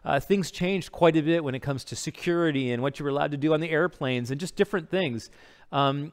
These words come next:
and so there was a, a really, uh, massive impact at that time. And we're seeing something drastically larger, uh, in terms of impact now with covid nineteen. It is shaping and reshaping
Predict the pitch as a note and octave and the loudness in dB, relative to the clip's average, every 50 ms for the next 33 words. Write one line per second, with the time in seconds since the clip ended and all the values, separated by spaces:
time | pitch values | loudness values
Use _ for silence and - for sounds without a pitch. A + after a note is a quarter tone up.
0 | _ - - D3+ D3 - F3 E3 F3 E3+ F3 F#3 D#3 C#3+ D#3+ D3 D3 D3 - D#3+ | _ -8 -6 -6 -2 -2 2 2 4 4 4 4 4 4 4 4 4 4 2 0
1 | D3 C#3 C#3 C#3+ D#3 F3+ F3+ E3 E3 D3+ D3 C#3+ C#3+ C#3+ D#3 E3 - D3 C#3+ C3+ | 0 0 0 0 0 0 2 4 4 4 4 2 2 0 -2 -4 -6 -6 -4 -2
2 | C3+ B2+ B2 B2 A#2+ B2 B2 B2 B2 - C3 D3 - _ _ _ _ _ _ _ | -2 -2 -4 -4 -4 -6 -6 -6 -6 -6 -8 -10 -14 _ _ _ _ _ _ _
3 | _ - C#3+ _ - - - G#3+ G3 - - E3 C#3 B2+ C3 D3+ D#3+ - - E3 | _ -20 -20 _ -20 -20 -20 -20 -20 -18 -12 -4 0 2 2 2 2 0 -2 -2
4 | C#3 C3+ C3 C#3+ D#3 C3 C#3 C3 B2 A#2 - B2 - - A#2+ B2 - - - B2+ | 0 0 -2 -2 -2 -4 -4 -4 -4 -4 -6 -10 -6 -2 -4 -4 -4 -4 -6 -4
5 | A#2 A2 A2 A#2 - _ _ - - - E3 E3 F#3 E3+ - - A#3+ B3 A#3 G3 | -4 -4 -6 -8 -12 _ _ -10 -2 0 2 2 2 2 2 2 0 2 2 0
6 | - - G3 F3+ - - F3+ E3+ E3 D3+ - - - - - - B2+ C3+ C#3+ E3+ | 2 2 2 2 2 -2 -2 0 0 -4 -6 -10 -20 -20 -16 -8 -2 4 8 10
7 | F#3+ F#3+ G3 - - - F#3 - D#3 D#3+ D#3 D3 C#3+ C#3 A#2 - - - - - | 10 10 10 8 6 4 4 4 4 4 6 6 6 6 2 -4 -12 -20 -18 -6
8 | - C3+ D3 D#3+ F3+ G3 F3 C3 C3+ B2 A2+ B2 D#3+ E3+ - - C3+ B2+ B2 C#3 | 2 6 8 10 10 8 6 4 2 2 2 2 2 0 0 4 4 6 6 4
9 | D3+ C3+ - - E3 D#3+ D3+ C3 C#3 B2 C3+ D#3+ F3+ D#3+ D3 D#3 C#3 C3 - C#3 | 2 -2 -4 -2 -2 0 0 0 -2 -2 -2 -4 -4 -4 -2 0 -2 0 0 -2
10 | C3 B2+ B2+ A#2 - - D#3+ D3+ C#3+ C#3 C3 B2+ B2 B2 A#2+ - - D3+ C3+ C3 | -2 -2 -2 -4 -6 -4 -4 -4 -4 -2 -2 0 0 -2 -2 -4 -4 -2 0 0
11 | C3+ D3 D3+ C3 - - - E3 D#3 E3 E3 - F3 E3 D3 B2 A#2+ B2+ D3 D3 | 2 2 0 0 -2 -6 -2 -2 -2 -2 0 -2 -2 -2 -2 -4 -2 -4 -4 -4
12 | - - F3 D#3 C#3+ - E3 D#3 D3 D3 | -4 -2 -2 -2 -2 0 -2 -4 -4 -6